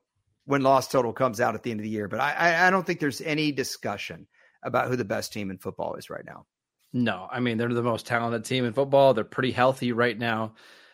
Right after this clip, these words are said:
Speaker 2: Um, I expect them to upset Kansas City, uh, on Monday, but that'll be for tomorrow's show when we do our picks.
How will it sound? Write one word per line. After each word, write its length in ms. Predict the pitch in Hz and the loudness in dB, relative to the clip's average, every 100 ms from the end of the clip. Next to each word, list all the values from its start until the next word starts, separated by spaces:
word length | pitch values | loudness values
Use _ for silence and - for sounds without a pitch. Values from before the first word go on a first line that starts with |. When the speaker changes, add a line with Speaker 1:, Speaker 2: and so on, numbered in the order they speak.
| - | -8
Speaker 2:
Um, 540 | 110 101 95 92 95 - _ - | -2 0 0 -4 -10 -16 _ 0
I 160 | 120 | 4
expect 400 | 143 - 143 131 | 4 2 2 4
them 140 | 131 117 | 2 0
to 100 | 104 | 0
upset 460 | 110 - 113 104 | -4 -4 -4 -4
Kansas 340 | - 123 107 101 | -8 -6 -6 -6
City, 380 | 117 104 101 - - | -4 -4 -6 -12 -6
uh, 60 | |
on 400 | 107 104 113 117 | -2 -2 0 0
Monday, 300 | 123 131 127 | 2 4 6
but 260 | 123 135 - _ _ - | 6 2 0 _ _ 2
that'll 180 | 165 196 | 4 6
be 80 | |
for 140 | 202 180 | 4 0
tomorrow's 420 | 185 196 208 190 | 0 4 6 6
show 140 | 131 104 | 4 0
when 140 | 110 | 0
we 100 | 131 | -2
do 140 | 147 | 2
our 80 | 143 | 2
picks. 440 | 139 - - - | 0 -4 -6 -14